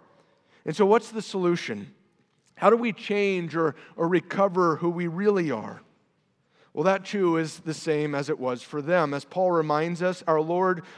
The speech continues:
on the night when he was betrayed, said, "Remember me." And that's what we need to take away from here. The solution to our amnesia about or our willing perversion of who we are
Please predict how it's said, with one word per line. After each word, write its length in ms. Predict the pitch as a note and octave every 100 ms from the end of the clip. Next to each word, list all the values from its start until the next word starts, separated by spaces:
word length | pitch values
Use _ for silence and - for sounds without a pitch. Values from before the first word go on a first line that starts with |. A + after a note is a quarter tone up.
| -
on 120 | D#3+
the 100 | E3+
night 320 | D#3+ F3+ G3
when 140 | F#3 F3
he 80 |
was 160 | F3 D#3+
betrayed, 520 | D#3 - E3+ E3 D#3+
said, 440 | - D#3+ D#3+ D#3 - - - _ _ _
"Remember 600 | D#3+ F3 F#3+ A#3 A#3 E3+
me." 400 | C3 A2 F#2+ - - - _ _ _ _ _ _ _ _ _ _ - -
And 100 | E3
that's 160 | G#3 G#3+
what 140 | A#3
we 100 | G3+
need 200 | G3 G3
to 40 | E3
take 260 | G#3 G3
away 220 | G3 G3
from 240 | A3+ A3 C#3+
here. 160 | C3
The 100 | C#3+
solution 600 | D#3 G3+ G3 A#3+ A3 A3 F#3+
to 120 | F#3+
our 160 | F#3 F3
amnesia 680 | F3 F3 G#3 A#3 F#3 G3
about 400 | F3 D#3+ E3+ F#3
or 120 | F3+ D#3+
our 80 |
willing 460 | D#3 F3 A3 A3 F#3+
perversion 840 | F3 D3+ D#3 F#3 G3 F3+ E3+ F3 - - -
of 160 | E3+ -
who 280 | A3 A#3+
we 240 | A#3 A3+ G3+
are 480 | G3+ E3+ A3 C#3